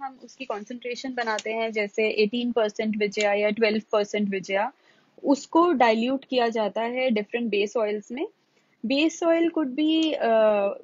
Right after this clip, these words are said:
mostly जो base oil use होता है, वो coconut oil है, उसको neutralize भी करने का काम करता है और easily acceptable भी है।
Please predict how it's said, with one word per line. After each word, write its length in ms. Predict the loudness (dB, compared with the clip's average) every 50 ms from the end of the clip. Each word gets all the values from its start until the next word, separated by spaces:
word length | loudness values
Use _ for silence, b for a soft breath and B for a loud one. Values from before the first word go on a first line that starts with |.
| -20 -20 -16 -16 -16 -14 -10 -6
mostly 600 | -6 -4 -4 -4 -4 -2 -2 0 0 0 0 -2 -2
जो 80 | -4
base 300 | -4 -4 -6 -6 -4 -2
oil 160 | -2 -2 0
use 300 | -2 -2 -4 -6 -4 -4
होता 180 | -4 -4 -4 -4
है, 100 | -4 -4
वो 140 | -4 -2 0
coconut 400 | 0 0 0 -2 -6 -6 -4 -4
oil 240 | -2 -2 -2 -4 -4
है, 160 | -2 -4 -4
उसको 220 | -4 -4 -4 -4
neutralize 600 | -2 -4 -4 -6 -6 -4 -2 -2 -2 -2 -4 -6 -8
भी 80 | -6
करने 280 | -2 -2 -2 -2 -4 -8
का 100 | -8 -8
काम 280 | -6 -6 -8 -8 -8
करता 300 | -10 -10 -10 -10 -10 -10
है 80 | -8 -6
और 120 | -6 -6
easily 560 | -6 -8 -10 -10 -8 -6 -6 -4 0 0 0 0
acceptable 640 | -2 -6 -4 -2 -4 -2 _ 0 0 2 2 2 2
भी 160 | 0 -4 -6
है। 200 | -6 -6 -8 -8